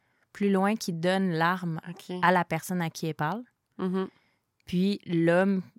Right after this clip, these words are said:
Speaker 1: de l'autre côté, il tire un gun à Blas.
Speaker 2: Ok.
Speaker 1: Puis il dit genre, « Let's go, on s'en va. »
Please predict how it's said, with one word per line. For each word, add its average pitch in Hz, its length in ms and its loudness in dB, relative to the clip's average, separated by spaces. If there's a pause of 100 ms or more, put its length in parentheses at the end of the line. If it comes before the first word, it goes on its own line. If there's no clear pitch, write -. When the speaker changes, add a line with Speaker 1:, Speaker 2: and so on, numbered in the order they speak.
Speaker 1:
de 160 140 0
l'autre 156 200 0
côté, 190 480 -2 (340)
il 170 200 -4
tire 190 420 2 (340)
un 151 140 -2
gun 170 400 2 (420)
à 165 100 6
Blas. 156 460 -4 (200)
Speaker 2:
Ok. 175 200 -8
Speaker 1:
Puis 185 120 -12 (380)
il 165 60 -8
dit 156 160 -4
genre, « 143 200 -4
Let's 175 180 0
go, 208 180 -2
on 196 40 -4
s'en 190 180 -8
va. » 185 100 -6